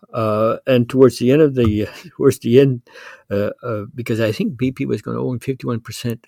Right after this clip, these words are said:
of the refinery, K C forty-nine. Um, towards the end, B P said, "Well, uh, w-, we've looked at it and we think that you should build the refinery somewhere else. Saint John doesn't make any sense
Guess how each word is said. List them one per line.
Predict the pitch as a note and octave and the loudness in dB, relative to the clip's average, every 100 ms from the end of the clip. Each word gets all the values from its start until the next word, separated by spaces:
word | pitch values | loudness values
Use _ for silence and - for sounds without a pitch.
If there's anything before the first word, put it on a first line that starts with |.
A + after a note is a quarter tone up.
| _ - | _ -18
of | A#2 | -10
the | G#2 | -10
refinery, | G#2 - A2+ A2+ A2+ B2 - | -10 -8 -6 -4 -6 -10 -10
K | A#2+ A#2 | -8 -8
C | - | -10
forty-nine. | A2+ A2+ A2 G#2 G#2 A2+ - - - - _ _ - | -12 -10 -8 -8 -8 -10 -14 -20 -20 -20 _ _ -8
Um, | A2 A2 A2 G#2+ - - _ | -4 -2 -4 -6 -14 -20 _
towards | - E3 D#3 | 2 4 4
the | - B2+ | 4 6
end, | E3 C#3+ A2+ A#2 | 8 6 4 2
B | B2+ | 0
P | B2+ B2+ | 2 0
said, | - A#2 | 2 2
"Well, | A#2 A#2+ A2+ - _ | 4 4 2 -2 _
uh, | A#2 G2+ - - - - | -8 -6 -8 -14 -16 -18
w-, | A2+ A2+ A#2+ A#2 A2 G#2+ | -18 -12 -10 -8 -10 -14
we've | A2 A#2 D3+ | -4 0 0
looked | B2 C3+ - | 2 2 2
at | - A2 | -2 -4
it | A2 | -4
and | F#2 G2+ | -8 -4
we | A2+ C#3+ | 0 0
think | A#2+ B2 A#2 - | -2 -4 -4 -6
that | G#2 | -4
you | A#2+ A#2+ | -2 -2
should | - G#2+ | -4 -6
build | A#2 A2 C#3 | -4 -4 -6
the | A#2+ | -8
refinery | G2+ G2+ A2+ A2 G2+ | -6 -4 -4 -4 -6
somewhere | - G#2+ G#2+ | -6 -4 -2
else. | G2 - | -4 -4
Saint | B2+ G#2+ | -6 0
John | B2+ B2 | 2 2
doesn't | A2+ A2+ A2+ | 0 -2 -2
make | A2 A2+ | -4 -4
any | G#2+ | -6
sense | G2+ A#2 G2 G2+ - | -6 -6 -6 -8 -18